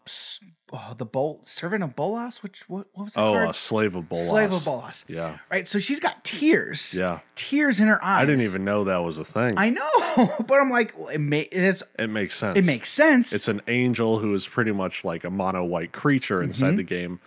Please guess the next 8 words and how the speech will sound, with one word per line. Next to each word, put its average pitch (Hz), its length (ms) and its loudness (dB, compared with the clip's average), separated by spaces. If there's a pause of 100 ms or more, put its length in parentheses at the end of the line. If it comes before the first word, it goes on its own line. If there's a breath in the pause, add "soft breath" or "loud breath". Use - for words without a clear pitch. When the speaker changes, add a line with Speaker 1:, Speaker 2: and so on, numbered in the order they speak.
Speaker 1:
Mm-hmm. 123 200 -4
Speaker 2:
falling, 117 640 0
becoming 113 460 0
a 98 40 0
slave 98 580 -2
to - 120 -6
Nicol 92 560 -4
Bolas, 82 720 0